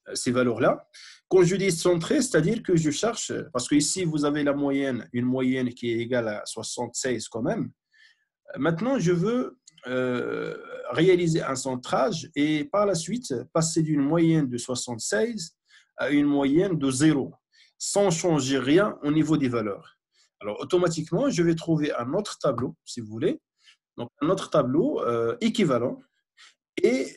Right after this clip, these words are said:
euh, l'opération réalisée, c'est une simple réalisa-, ré-, ré-, disons, c'est une simple opération où Z, il est égal à,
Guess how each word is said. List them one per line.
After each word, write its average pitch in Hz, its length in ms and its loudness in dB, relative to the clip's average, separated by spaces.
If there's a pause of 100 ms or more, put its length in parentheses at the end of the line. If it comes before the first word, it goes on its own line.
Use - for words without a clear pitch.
euh, 117 440 -2
l'opération 170 680 4
réalisée, 131 480 2
c'est - 200 -6
une 147 100 2
simple 220 360 -2
réalisa-, 127 560 -2
ré-, 120 460 -2
ré-, 127 160 -6
disons, 123 320 -2
c'est - 220 -10
une 123 80 -2
simple 165 320 -4
opération 131 680 -4
où 165 140 4
Z, 139 320 0
il 120 140 0
est 120 120 2
égal 131 300 2
à, 127 220 0